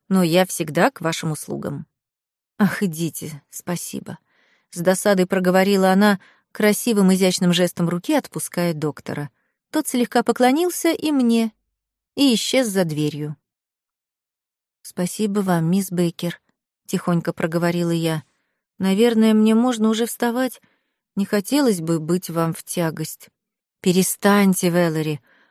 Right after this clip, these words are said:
Отдыхайте и набирайте сил до завтра». Лили улыбнулась мне красивыми полными губами. «А что будет завтра?»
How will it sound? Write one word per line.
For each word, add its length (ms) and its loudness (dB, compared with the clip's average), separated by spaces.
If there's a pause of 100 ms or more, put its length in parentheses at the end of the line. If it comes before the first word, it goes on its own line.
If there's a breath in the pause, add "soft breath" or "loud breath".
(160)
Отдыхайте 960 2
и 20 0
набирайте 640 2
сил 320 -2
до 180 4
завтра». 520 -4 (540)
Лили 320 4
улыбнулась 720 4
мне 280 2
красивыми 720 0
полными 480 2
губами. 580 -2 (840)
«А 180 0
что 400 -8
будет 360 -2
завтра?» 520 -4